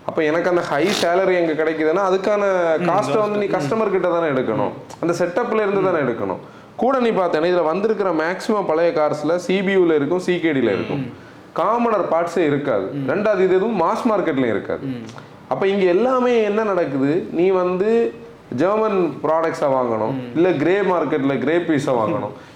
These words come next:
Speaker 1: இது போக இந்தியால ஒரு பயங்கரமான ஒரு மார்க்கெட் இருக்கு. இந்தியாவுல இல்ல, வேர்ல்டு வைடாவே.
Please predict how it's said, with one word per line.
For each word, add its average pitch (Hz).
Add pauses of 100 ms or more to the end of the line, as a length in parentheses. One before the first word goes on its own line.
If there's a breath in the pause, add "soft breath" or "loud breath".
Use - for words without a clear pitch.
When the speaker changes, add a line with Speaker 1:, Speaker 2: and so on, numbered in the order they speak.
(100)
Speaker 1:
இது 165
போக 240
இந்தியால 214
ஒரு 190
பயங்கரமான 208
ஒரு 170
மார்க்கெட் 147
இருக்கு. 107
இந்தியாவுல 247
இல்ல, 156
வேர்ல்டு 175
வைடாவே. 104